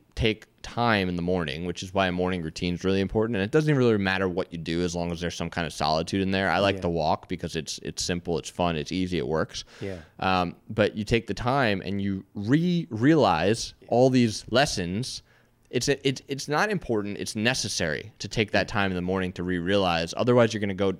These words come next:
Speaker 1: through the same cycle, same thought patterns.
Speaker 2: True.
Speaker 1: And you can look at it from, you can look at it from, uh, you know, uh,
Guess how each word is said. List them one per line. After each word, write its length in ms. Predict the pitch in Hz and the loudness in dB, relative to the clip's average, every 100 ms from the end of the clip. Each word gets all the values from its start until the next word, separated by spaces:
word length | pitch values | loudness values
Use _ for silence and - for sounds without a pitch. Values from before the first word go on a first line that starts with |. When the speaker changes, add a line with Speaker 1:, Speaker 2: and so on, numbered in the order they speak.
| - - | -8 0
Speaker 1:
through 140 | 107 | 2
the 80 | 92 | 2
same 340 | - 101 98 | 0 0 -2
cycle, 440 | - 107 98 98 92 | -2 0 2 2 0
same 220 | 101 98 | -2 0
thought 280 | 95 104 - | 2 2 2
patterns. 500 | 98 85 82 90 110 | 0 0 -2 -2 0
Speaker 2:
True. 280 | 127 104 85 - _ - - | 2 2 0 -20 _ -12 0
Speaker 1:
And 260 | 131 131 - _ - | 0 0 -6 _ -12
you 100 | 196 | 0
can 160 | 175 | 4
look 140 | 151 151 | 4 4
at 60 | |
it 100 | 135 | 2
from, 260 | 127 104 90 - _ _ _ _ | 2 0 -2 -10 _ _ _ _
you 100 | 165 | 4
can 100 | 196 | 6
look 100 | 185 | 6
at 60 | |
it 80 | 156 | 6
from, 280 | 139 123 113 | 6 6 6
uh, 400 | 98 92 90 85 - | 6 6 6 4 -2
you 140 | 110 117 | -4 0
know, 240 | 87 58 - | 0 -2 -6
uh, 300 | 76 73 67 | -4 -2 -2